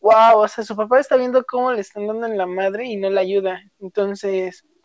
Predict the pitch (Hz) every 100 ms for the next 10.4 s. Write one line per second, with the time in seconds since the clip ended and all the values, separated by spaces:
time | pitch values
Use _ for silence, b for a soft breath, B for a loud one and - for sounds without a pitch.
0 | b b _ 240 240 220 214 240 269 262
1 | 247 240 - 220 220 202 - 185 180 180
2 | 185 175 175 202 233 247 254 - 208 202
3 | 196 220 240 381 339 185 - 180 190 202
4 | 185 170 165 - - 160 156 - 214 262
5 | - _ _ b b b _ 214 214 220
6 | 226 220 233 240 262 247 233 226 226 214
7 | 220 214 220 226 226 _ _ _ _ _
8 | _ 202 196 202 196 - 220 214 208 -
9 | 226 208 208 - 233 214 190 190 - 202
10 | 196 190 185 175